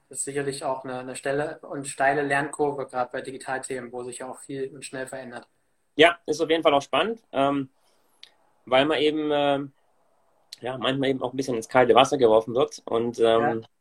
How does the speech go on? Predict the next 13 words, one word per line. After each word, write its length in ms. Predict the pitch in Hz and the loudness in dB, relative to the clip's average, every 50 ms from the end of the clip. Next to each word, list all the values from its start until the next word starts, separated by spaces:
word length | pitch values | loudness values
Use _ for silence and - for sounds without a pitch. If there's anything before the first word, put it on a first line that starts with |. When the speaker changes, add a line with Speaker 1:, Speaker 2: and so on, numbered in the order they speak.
| _ _ _ _ _ - | _ _ _ _ _ -6
Speaker 2:
nicht 220 | 123 127 131 131 | -4 -4 -2 0
immer 140 | - 131 131 | 0 2 2
nur 120 | 131 131 131 | 4 4 4
die 80 | 127 | 4
Hilfe 160 | 131 131 131 | 2 2 2
von 140 | 127 127 113 | 0 -2 0
überall 260 | 123 135 139 139 135 | 2 4 4 6 6
hat. 180 | 160 202 220 - | 6 4 2 2
Also 280 | 113 110 107 120 107 - | 0 -2 0 0 -2 0
klar, 320 | - 113 120 120 - - _ _ - | 4 4 4 4 4 0 _ _ -10
wir 240 | 101 113 139 156 143 | 0 4 6 6 6
sind 160 | 151 147 143 | 4 2 0
hier, 360 | 139 147 160 180 196 208 | 2 2 4 4 2 2